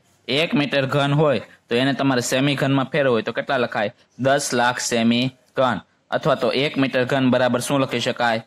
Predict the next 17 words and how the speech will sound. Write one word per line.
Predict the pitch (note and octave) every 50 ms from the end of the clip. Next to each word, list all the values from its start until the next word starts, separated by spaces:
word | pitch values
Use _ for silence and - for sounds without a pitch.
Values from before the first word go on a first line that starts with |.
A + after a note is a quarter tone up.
| _ - - _ _ -
એક | - B2+ D3 D#3+ D#3 - -
કિલો | C3+ A#2+ A#2+ A#2 A#2 A#2+ B2 B2+ C#3+ D3+ - _ _ - -
લિટર | G#2 A2 A#2 B2+ C#3+ D3+ C3+ C3
પણ | B2 - C3 B2
આપણે | A2+ A2+ - A#2+ A2
લખી | G#2+ G#2+ A2 - - B2+
શકાય | - - A2+ - G#2 G2+ G#2+
છે. | A2+ - C#3 G#2+ F#2+ - - - - _ - -
જ્યારે | A#2 A#2 B2+ C#3
પણ | B2+ F#2+ C3 B2
જરૂર | A#2 C3 B2+ C3+ C3+ -
પડશે | - D3+ C#3 - B2+ G#2 - _ _ _ _ -
ત્યારે | C3 C3 C3 B2+
આ | B2 A#2+ A#2
આપણે | A2 G#2+ A#2+ A2
આ | G#2+
કન્વર્ઝેશનની | G#2+ - B2 B2+ C#3 C3+ B2 A#2+ B2 A#2 - A#2 A2 A2 A#2 D3 F3+ -